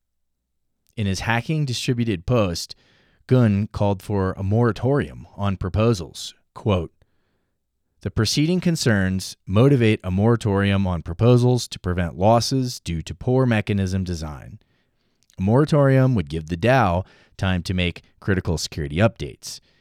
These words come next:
We encourage the community to adopt a moratorium until the dao can be updated." Recall that the dao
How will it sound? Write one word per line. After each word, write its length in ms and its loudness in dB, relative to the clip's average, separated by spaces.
We 140 -4
encourage 480 0
the 80 -2
community 560 2
to 180 -6
adopt 400 0
a 40 2
moratorium 760 2
until 320 0
the 100 0
dao 460 -2
can 160 -4
be 120 -2
updated." 480 -12
Recall 420 -2
that 160 -4
the 80 -2
dao 540 0